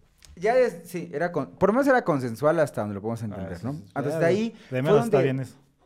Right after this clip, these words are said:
Speaker 1: Frida Kahlo nunca quiso, eh, dedicarse a la pintura como tal, pero encontró en la pintura una manera de expresarse. Y ya, pintaba, y pintaba.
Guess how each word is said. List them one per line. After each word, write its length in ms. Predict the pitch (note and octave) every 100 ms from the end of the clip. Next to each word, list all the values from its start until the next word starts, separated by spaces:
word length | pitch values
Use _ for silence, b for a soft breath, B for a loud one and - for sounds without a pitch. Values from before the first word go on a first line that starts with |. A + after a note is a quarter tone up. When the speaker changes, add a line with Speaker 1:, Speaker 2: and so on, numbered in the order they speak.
| _ -
Speaker 1:
Frida 240 | G#3+ A#3+
Kahlo 240 | B3 G#3 G#3+
nunca 260 | G#3 G#3
quiso, 300 | F#3 - G#3 -
eh, 80 |
dedicarse 420 | C#3+ C3 C3 C#3+ E3
a 40 |
la 100 | D3+
pintura 280 | B2+ C#3+ C#3+
como 200 | D3 C#3+
tal, 160 | D3+
pero 160 | D3+ C#3+
encontró 240 | B2+ B2+
en 40 | C#3+
la 100 | D3+
pintura 300 | B2+ B2+ C#3
una 200 | C#3+ C#3
manera 260 | B2+ B2
de 60 | B2+
expresarse. 720 | A#2+ - A#2 A2+ C3 C3 G2 - _
Y 80 | -
ya, 240 | D#3+ G3+ G3
pintaba, 360 | F3 F3+ A3 G3
y 20 |
pintaba. 300 | - A3+